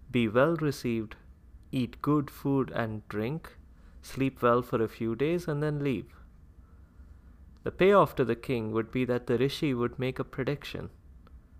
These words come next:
or if he had some special power-ups, he would even grant a wish.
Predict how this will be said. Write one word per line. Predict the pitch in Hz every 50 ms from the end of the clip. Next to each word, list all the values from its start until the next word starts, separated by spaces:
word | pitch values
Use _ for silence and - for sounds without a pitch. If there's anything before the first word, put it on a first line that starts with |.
| - - -
or | - 110 110
if | 104 98 -
he | 107 104
had | 110 120 110 107 -
some | - 113 101
special | - - - 113 104 - - 107
power-ups, | 92 - - 107 104 107 127 143 165 180 180 - - - - - - -
he | - - - 156
would | 147 156 156 160
even | 165 151 156 160
grant | 156 - - 160 156 156 151 -
a | 151
wish. | 143 151 175 180 165 - - - -